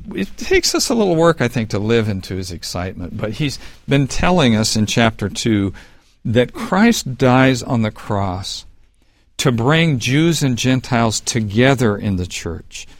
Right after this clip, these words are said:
to give them shared access to the Father in heaven. And for him, this is at the heart of the mystery of the gospel. "Can you believe it?" Paul says. "The church is made up of both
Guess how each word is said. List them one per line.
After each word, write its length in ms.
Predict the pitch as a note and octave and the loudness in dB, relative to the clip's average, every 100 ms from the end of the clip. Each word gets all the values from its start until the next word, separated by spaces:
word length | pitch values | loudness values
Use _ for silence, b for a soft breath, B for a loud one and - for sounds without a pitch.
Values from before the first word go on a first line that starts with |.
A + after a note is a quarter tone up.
| b b - | b b -2
to 140 | B2+ | 0
give 260 | B2 D#3 C3+ | 4 2 2
them 160 | B2+ | 0
shared 600 | A2+ - - E3 E3+ E3+ | 0 -2 2 4 6 4
access 720 | D3+ C#3+ C#3+ - - A#2 G#2 - | 2 0 0 -2 -4 -2 -2 -6
to 100 | G2+ | -6
the 120 | G2+ | -6
Father 640 | - - A#2+ A#2+ G#2+ G2 | -6 2 4 4 0 -4
in 200 | F#2+ F#2+ | -4 -6
heaven. 560 | F#2 - F2+ E2 D2 - _ _ _ _ - | -6 -4 -4 -4 -10 -14 _ _ _ _ -2
And 240 | A#2+ B2 | 0 0
for 220 | - C#3+ | -2 -2
him, 400 | B2 - F3+ E3 | -4 -2 0 2
this 200 | C3 C3 | 0 0
is 140 | A#2 A#2+ | -2 -2
at 120 | A2 | -4
the 100 | G2 | -6
heart 420 | - G#2 A2+ G#2+ | -2 2 2 2
of 100 | F#2 | -2
the 60 | G2 | -4
mystery 480 | F#2+ G2+ - F#2+ | -2 -4 -4 -6
of 80 | F2 | -8
the 120 | F2+ | -8
gospel. 540 | E2 F#2 G2+ - E2 C#2+ B B B - | -6 -4 -4 -6 -10 -12 B B B -8
"Can 380 | - B2 C3+ | -2 2 4
you 100 | C#3+ | 2
believe 640 | C3+ B2 B2+ C#3 D3 C#3+ G#2+ | 2 0 0 0 0 0 -2
it?" 180 | F#2+ | -10
Paul 240 | - G#2+ G2 | -6 -6 -4
says. 460 | - G#2 F#2 G2+ b b b - | -6 -6 -6 -10 b b b -6
"The 140 | B2 | -6
church 440 | - - E3 D#3+ | -2 0 2 0
is 180 | D3 B2 | -4 -2
made 440 | A#2 A#2 C3 C3+ B2 | 0 2 2 2 0
up 180 | B2 | -2
of 180 | A2+ A2 | -4 -4
both 240 | B2 A#2 | -2 -2